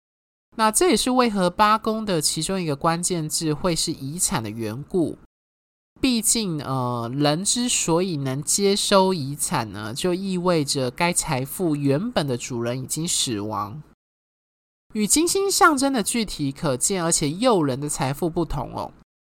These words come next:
冥王星象征的资源往往不是那么容易被看见，而且甚至可能会触及禁忌，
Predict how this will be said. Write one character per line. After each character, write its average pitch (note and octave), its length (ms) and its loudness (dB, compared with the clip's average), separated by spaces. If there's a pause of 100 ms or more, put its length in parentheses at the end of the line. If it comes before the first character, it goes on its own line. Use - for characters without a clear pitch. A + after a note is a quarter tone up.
(240)
冥 D#4+ 160 2
王 F#4+ 180 12
星 F#4+ 220 0
象 F4+ 220 4
征 C#4+ 140 0
的 B3 60 0
资 A3 200 -2
源 F3 280 0
往 F3 280 4
往 D#3 240 4
不 C#3+ 180 -6
是 G3 220 -4
那 F#3 140 -4
么 E3+ 100 -2
容 C3+ 240 0
易 D#3 80 -4
被 D3+ 160 0
看 D3 260 -2
见， A2 380 -2 (300)
而 G#3+ 200 4
且 E3+ 320 4
甚 A#3+ 360 0
至 G3 260 -2
可 D3 200 -4
能 C3 160 -4
会 F3+ 140 0
触 F3 260 0
及 C#3 180 0
禁 D#3+ 300 0
忌， C#3+ 320 2